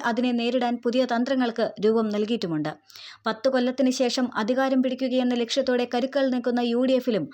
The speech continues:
അതിനെ നയിക്കുന്ന കോൺഗ്രസിലും ആകെ ആഭ്യന്തര പ്രശ്നങ്ങളാണെന്ന് വരുത്തി തീർക്കുകയാണ് സി പി എം സംസ്ഥാന സെക്രട്ടേറിയറ്റ് രൂപം കൊടുത്തിരിക്കുന്ന തന്ത്രം.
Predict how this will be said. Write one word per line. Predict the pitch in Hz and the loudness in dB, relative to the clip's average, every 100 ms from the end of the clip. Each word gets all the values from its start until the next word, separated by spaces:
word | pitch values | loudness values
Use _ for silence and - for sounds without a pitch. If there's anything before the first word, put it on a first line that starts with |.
| - - - | -12 -16 -4
അതിനെ | 247 254 320 | -2 2 4
നയിക്കുന്ന | 302 285 277 269 | 4 4 2 0
കോൺഗ്രസിലും | 269 247 254 262 262 254 247 | 0 0 2 0 0 0 0
ആകെ | - 233 254 - | 0 0 0 2
ആഭ്യന്തര | 220 240 277 285 285 | 0 2 2 2 2
പ്രശ്നങ്ങളാണെന്ന് | 262 262 277 262 247 247 | 0 -2 -2 0 0 0
വരുത്തി | 240 233 269 | 0 -2 -2
തീർക്കുകയാണ് | 262 254 269 247 226 233 | 0 0 0 2 2 0
സി | 233 233 | -2 -2
പി | 240 | -2
എം | 233 | -2
സംസ്ഥാന | 254 247 - 285 277 | -2 -2 0 -2 -2
സെക്രട്ടേറിയറ്റ് | 247 233 254 247 233 233 | -2 -2 0 0 0 0
രൂപം | 226 254 | 0 2
കൊടുത്തിരിക്കുന്ന | 240 220 220 214 208 247 | 0 -2 -2 -2 -2 -4
തന്ത്രം. | 202 160 151 | -4 -6 -8